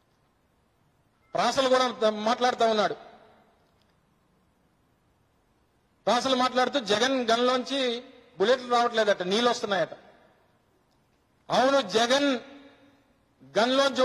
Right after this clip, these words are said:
వచ్చేటువంటి ప్రతిదీ, ప్రతి బుల్లెట్ తెలుగుదేశం పార్టీకి కన్నీళ్ళ కనబడతా ఉన్నాయనేటువంటిదే ఈ సందర్భంగా తెలియజేస్తా ఉన్నా.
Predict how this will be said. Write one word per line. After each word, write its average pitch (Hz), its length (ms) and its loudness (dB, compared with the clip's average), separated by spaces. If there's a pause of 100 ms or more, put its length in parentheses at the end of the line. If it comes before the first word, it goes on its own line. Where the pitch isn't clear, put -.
వచ్చేటువంటి 262 580 0
ప్రతిదీ, 277 640 -2 (1200)
ప్రతి 214 240 0
బుల్లెట్ 254 440 0 (800)
తెలుగుదేశం 247 460 0
పార్టీకి 226 440 -4 (140)
కన్నీళ్ళ 247 400 0 (340)
కనబడతా 240 480 0
ఉన్నాయనేటువంటిదే 220 760 0
ఈ 196 40 -6
సందర్భంగా 202 400 -4
తెలియజేస్తా 185 520 -6
ఉన్నా. 170 320 -6